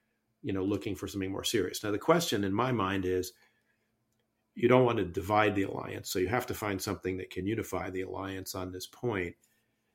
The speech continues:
It seems to me that the nato Secretary General, you know, has made a, you know, pretty good proposal, which is the summit at Vilnius ought to state unequivocally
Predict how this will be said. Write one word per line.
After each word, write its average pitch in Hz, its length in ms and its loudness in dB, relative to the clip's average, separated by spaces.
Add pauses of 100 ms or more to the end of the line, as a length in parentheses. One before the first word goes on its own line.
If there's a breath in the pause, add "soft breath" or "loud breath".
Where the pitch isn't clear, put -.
(340)
It 123 80 -14
seems 123 240 6
to 151 100 -2
me 165 200 4
that 113 240 6
the 101 140 6
nato 110 280 4
Secretary 98 480 0
General, 104 640 -2 (540)
you 107 100 -2
know, 95 200 -2
has 95 640 -4
made 101 260 -4
a, 85 220 -4 (280)
you 131 100 -6
know, 127 80 -4
pretty 123 260 -2
good 104 200 0
proposal, 98 580 0
which 98 200 0
is 95 240 0
the 92 320 -4
summit 123 320 0
at 92 80 -2
Vilnius 101 420 -2
ought 110 100 -6
to 98 80 -4
state 98 440 -2
unequivocally 110 720 -4